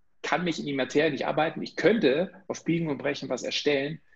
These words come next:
es funktioniert nicht. Ich hab das ganz am Anfang mal versucht,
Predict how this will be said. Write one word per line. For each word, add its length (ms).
es 80
funktioniert 540
nicht. 180
Ich 60
hab 100
das 140
ganz 180
am 100
Anfang 300
mal 140
versucht, 360